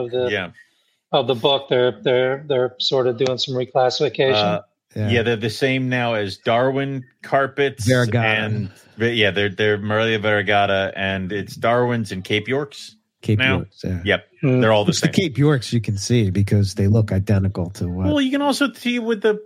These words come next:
Speaker 2: with the Darwins, 'cause it's like, gee, I don't know, where did this? Oh, if it, they, they, yeah, they, these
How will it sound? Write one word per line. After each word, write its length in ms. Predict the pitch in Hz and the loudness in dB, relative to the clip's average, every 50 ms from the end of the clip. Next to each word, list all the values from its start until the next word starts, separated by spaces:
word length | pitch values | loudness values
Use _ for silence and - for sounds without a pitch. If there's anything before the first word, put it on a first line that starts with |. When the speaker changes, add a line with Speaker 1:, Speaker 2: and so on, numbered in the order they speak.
| - | -2
Speaker 2:
with 160 | 190 190 185 - | -2 0 0 0
the 80 | 196 | -2
Darwins, 560 | 170 156 - 214 254 302 339 294 185 127 120 - | -2 -2 0 0 2 2 2 2 2 0 -2 -2
'cause 180 | - 165 147 | -4 -4 -4
it's 200 | 156 147 127 - | -4 -6 -4 0
like, 320 | 180 160 160 156 160 - - | 2 2 2 2 -2 -4 -10
gee, 320 | 151 117 - 196 226 202 | -10 -6 -2 2 2 4
I 80 | 185 190 | 4 2
don't 100 | 202 208 | 2 2
know, 140 | 214 180 131 | 2 0 2
where 180 | 120 143 170 | 2 2 2
did 220 | 190 208 180 143 139 | 2 0 -2 -2 0
this? 540 | 170 180 175 - - - - - - - - _ - - - | 0 0 0 0 -4 -8 -8 -10 -10 -12 -14 _ -14 -8 -2
Oh, 340 | - 220 285 277 180 123 107 | 0 2 4 4 2 2 0
if 160 | 107 104 - | -2 -6 -6
it, 240 | 170 165 151 131 - | -6 -6 -6 -6 -4
they, 220 | - 175 170 180 170 | -2 0 0 0 -2
they, 240 | - 170 175 185 | 0 0 0 2
yeah, 160 | 185 165 117 101 | 2 2 0 0
they, 280 | 95 151 160 180 170 - | 0 -2 -2 -2 -4 -6
these 300 | - 175 180 160 - - | -6 -6 -6 -6 -6 -10